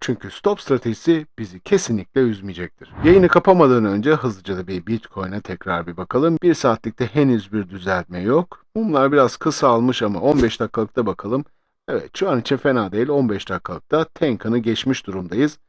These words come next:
Dilerim bu şekilde devam edip artık Kijun'u da geçeriz. Önümüzdeki günlerde şuradan yukarıya doğru bir kıvrım gelirse bu buluta yaklaşmasıyla birlikte bu zamana kadar stopla takip etmeyen dostlarımız muhakkak ki stopla takip etmeye özen göstersin. Belki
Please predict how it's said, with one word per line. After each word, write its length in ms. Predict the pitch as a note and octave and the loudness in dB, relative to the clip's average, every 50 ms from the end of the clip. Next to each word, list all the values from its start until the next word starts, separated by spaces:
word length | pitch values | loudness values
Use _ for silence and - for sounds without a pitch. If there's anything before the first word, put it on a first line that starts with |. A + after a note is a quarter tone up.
| _ | _
Dilerim 320 | - G3+ F#3 E3 C#3+ C#3 D#3 | 0 4 4 6 6 4 2
bu 100 | D#3 C#3+ | 2 2
şekilde 360 | C#3+ C3 - - A2 A2 G#2 | 0 0 0 -2 -2 -2 0
devam 340 | A2 A#2 A#2 A#2 G#2+ G2 F2+ | -2 0 0 0 -2 -2 -4
edip 260 | E2+ F2 B2+ B2+ - | -4 -2 -2 -2 -2
artık 340 | A2 F2 - - - G2+ - | -2 -4 -4 -8 -12 -14 -8
Kijun'u 380 | - C#3+ C3 G#2+ A#2 B2 B2+ | -4 -4 -2 0 0 2 2
da 100 | C3 B2 | 2 2
geçeriz. 560 | G#2 F2+ F#2 F2 - G#2+ A2+ C3+ D#3 D#3+ - - - - | 0 -2 -6 -8 -6 -2 0 0 0 -2 -2 -6 -8 -6
Önümüzdeki 480 | - F3+ F#3 F#3+ F3+ E3+ F#3 F3+ - E3+ | -4 -2 0 0 2 2 2 2 2 0
günlerde 640 | C3+ C3 B2 A2 G2+ F#2 F2+ F2+ F#2+ D3 E3 E3+ D#3 | 2 2 2 2 0 -2 -4 -4 0 0 2 0 0
şuradan 480 | - - - F3+ D#3 A#2+ G2 F2+ F#2+ G#2+ | -2 -2 0 0 0 0 0 -2 -2 -2
yukarıya 480 | A#2+ B2 - - A#2+ A2+ B2 B2+ A#2+ | -2 -2 -2 -2 0 0 2 2 2
doğru 300 | A2+ G#2 F#2+ F2+ F#2 F#2+ | 0 -2 -6 -6 -8 -8
bir 60 | A2+ A#2+ | -8 -8
kıvrım 440 | - - - D3+ C3 B2 C3 B2+ | -4 -2 0 0 2 2 2 2
gelirse 600 | B2+ D3 D3+ B2+ A#2 G#2 - - D#3 E3 F3 E3+ | 2 2 2 0 0 -4 -4 -2 -2 -2 -2 -2
bu 160 | D3 C#3 B2+ B2 | -2 -4 -4 -2
buluta 340 | C#3+ D3+ D3 - - E3 | -2 -2 -2 -2 0 0
yaklaşmasıyla 920 | D3+ C3+ C3 B2+ - - C3 A#2 G#2+ - B2+ A#2 A2+ - - A#2 G2+ F#2+ F#2 | 2 2 2 0 0 0 -2 -2 -2 -2 -4 -4 -4 -4 -6 -6 -6 -6 -6
birlikte 560 | A#2 A2+ G#2 F#2 F#2 - _ - C#3 D3+ E3 D#3+ - _ _ _ _ - | -4 -6 -6 -6 -10 -10 _ 0 2 2 0 0 -6 _ _ _ _ -6
bu 80 | F#3+ F#3+ | -2 2
zamana 300 | F3+ F#3 D#3 B2 A2 - | 2 4 4 2 0 -2
kadar 180 | - G#2+ G2 | -4 -6 -6
stopla 400 | - - - D#3+ D#3 - - A2 | -6 -4 -2 -2 -2 -2 -4 -8
takip 400 | - - C3+ B2+ A#2+ - - C3+ | -4 -2 0 0 -2 -2 -2 -2
etmeyen 340 | C#3 C#3 - - A2 G2 G2 | -2 -2 -2 -4 -4 -4 -4
dostlarımız 540 | F#2 F2+ F2 - - F#2 G#2 B2+ C#3+ C#3 - - | -4 -6 -6 -8 -10 -6 -4 -2 -2 -4 -6 -8
muhakkak 500 | - - E3+ C#3 A2 - - F#2+ F2 - | -6 -4 -4 -4 -4 -6 -8 -12 -10 -6
ki 200 | - C#3 D3 D3 C#3+ | -2 -2 -2 -2 -4
stopla 480 | - - - - G#2+ - - - - | -8 -12 -8 -8 -8 -8 -8 -12 -10
takip 400 | - - G#2 F2 E2 - - A2 | -8 -8 -8 -8 -8 -8 -8 -6
etmeye 440 | G2+ F2+ - - G2 G#2+ B2 C#3 C#3+ - _ _ _ _ - | -6 -8 -10 -10 -6 -4 -2 -2 -4 -6 _ _ _ _ -10
özen 360 | G2 G#2 G2+ A#2 A2+ A2 G#2 | -10 -6 -4 -2 -2 -2 -2
göstersin. 580 | F#2+ F2+ F2 - - E2+ E2+ - - E3 E3+ | -4 -6 -8 -10 -10 -12 -10 -6 -4 -2 0
Belki 360 | D#3 A#2+ G2+ F2+ - - E2+ | 0 0 -2 -2 -6 -14 -20